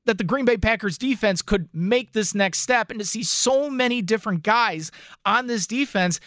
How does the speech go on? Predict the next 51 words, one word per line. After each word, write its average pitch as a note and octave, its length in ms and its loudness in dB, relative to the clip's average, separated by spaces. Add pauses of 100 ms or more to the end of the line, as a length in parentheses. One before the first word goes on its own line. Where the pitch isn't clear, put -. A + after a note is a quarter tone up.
(320)
playing C#4+ 360 2
at C4 100 2
another A#3 340 2
level. F3 480 -2 (400)
I E4 240 2
wasn't G4+ 300 -2
really E4 240 0
expecting E4 540 -2
that. D3+ 280 -4
I C4+ 100 2
kind F#4+ 280 -2
of F4 100 -4
thought D#4 280 0
that F#3+ 140 -4
this C#4+ 180 -2
is F#3 160 -4
what D#3+ 320 0
this A3 180 -4
defense G3+ 460 -2
r-, D#3+ 120 -4 (160)
was. F3+ 380 -2
Like, E3+ 160 -2
this B3+ 200 2
is A#3 100 -4
just F3+ 240 -2
it. G#3 180 2
This F3+ 160 -6
is G#3+ 80 -8
what G#3+ 180 0
you A3 60 0
have F#3 200 0
to B3 80 -12
deal E4 280 0
with, A3 240 2 (280)
and G3+ 140 2
this C#4 180 0
might G#3+ 280 0
make G#3+ 240 -2
or A3 80 2
break F#3 540 0 (580)
your A3 200 4
chances G#3 480 0
in G#3 80 2
the G#3+ 60 0
playoffs. - 640 -4 (1160)
But A3 120 2
now F4 180 4
I'm C#4 140 0
sitting D4 260 -4
here A3 160 2
today A#3+ 560 0